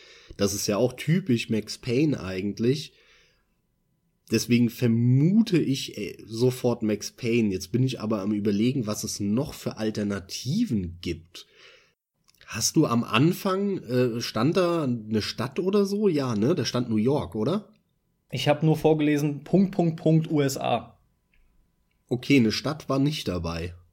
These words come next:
Speaker 1: Okay.
Speaker 2: Sagen wir's mal so, ich hab an der Stelle halt ausgelassen.
Speaker 1: Okay, also d-, das Punkt, Punkt, Punkt ist eine Stadt, okay.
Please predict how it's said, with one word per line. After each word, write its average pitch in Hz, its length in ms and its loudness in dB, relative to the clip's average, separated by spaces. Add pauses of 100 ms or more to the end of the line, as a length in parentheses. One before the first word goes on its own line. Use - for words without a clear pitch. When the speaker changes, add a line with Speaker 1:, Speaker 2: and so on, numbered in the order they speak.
(100)
Speaker 1:
Okay. 110 400 -2 (1400)
Speaker 2:
Sagen 110 300 -2
wir's 110 160 -8
mal 117 140 0
so, 170 240 2
ich 131 200 -4
hab - 280 -4 (220)
an 123 140 -2
der 120 120 2
Stelle 131 300 -2
halt 117 160 -4
ausgelassen. 139 640 -2 (260)
Speaker 1:
Okay, 104 480 4 (220)
also 113 240 2
d-, - 200 -6
das 127 200 4
Punkt, 160 280 2
Punkt, 139 220 2
Punkt 139 260 0
ist 123 200 -4
eine 113 80 2
Stadt, 85 360 -6
okay. 92 400 -4